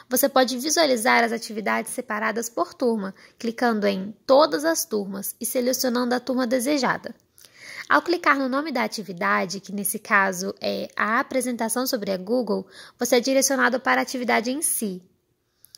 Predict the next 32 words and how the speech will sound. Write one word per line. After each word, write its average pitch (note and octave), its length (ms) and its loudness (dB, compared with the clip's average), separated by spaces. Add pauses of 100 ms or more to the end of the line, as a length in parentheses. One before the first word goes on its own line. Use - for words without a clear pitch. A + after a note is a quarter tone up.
(720)
Ao C#4 140 6
clicar C#4 420 2
no A#3+ 120 0
nome C#4+ 260 -4
da A#3 160 -2
turma, A3+ 640 -4 (140)
abaixo G#3+ 500 4
do G#3+ 140 -2
nome G3+ 220 -4
da F#3+ 100 -2
atividade, G3 800 0
que G#3+ 140 -10
nesse G3+ 260 -8
caso G3+ 500 -2
é F#3 200 -2
Como B3+ 420 -2
usar G#3 260 2
o F#3 60 -2
Classroom, G#3+ 720 -2 (360)
você A#3+ 240 0
é A#3 40 4
direcionado B3 640 0
para A#3+ 260 0
a A#3+ 60 0
aba A#3 180 -2
Mural. C4 420 -2 (1080)
Ao C4 160 4
lado D#4+ 340 4
do D4 100 -6
nome A#3+ 220 -4
da G3+ 140 -4
turma, A3 440 -6